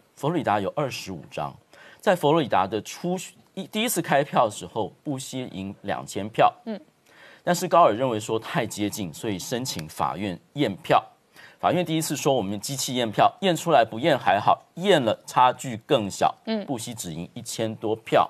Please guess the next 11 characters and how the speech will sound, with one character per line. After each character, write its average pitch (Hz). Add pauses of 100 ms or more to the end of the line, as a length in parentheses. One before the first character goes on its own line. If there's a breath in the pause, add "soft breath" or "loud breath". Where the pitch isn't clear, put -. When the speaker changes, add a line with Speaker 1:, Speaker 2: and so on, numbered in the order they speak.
Speaker 2:
OK。 196 (400 loud breath)
Speaker 1:
高 170
尔 120
就 123
说 120
：“那 147
我 87
们 82
用 104
手 80 (100)
工， 117